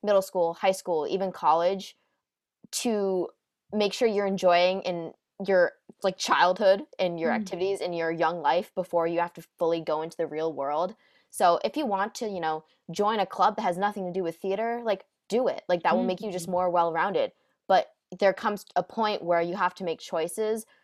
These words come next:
Speaker 1: about what you want to focus your energy towards. And that's a very hard thing to come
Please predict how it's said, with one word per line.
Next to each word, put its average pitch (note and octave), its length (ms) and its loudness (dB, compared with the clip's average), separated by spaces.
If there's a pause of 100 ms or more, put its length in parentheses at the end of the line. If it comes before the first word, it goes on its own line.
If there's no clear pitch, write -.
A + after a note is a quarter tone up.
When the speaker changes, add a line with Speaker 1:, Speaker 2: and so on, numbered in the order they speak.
Speaker 1:
about E3+ 240 8
what F3 260 2
you G3 60 -4
want F3+ 160 -6
to F#3 80 -12
focus F3+ 400 -4
your F3+ 160 -2
energy F3 600 -4 (280)
towards. - 680 -4 (460)
And F#3 420 2 (160)
that's F#3 220 6
a A3 40 -2
very G#3 420 2 (100)
hard F3+ 440 0
thing E3+ 280 -4
to F#3 100 -8
come E3 460 -10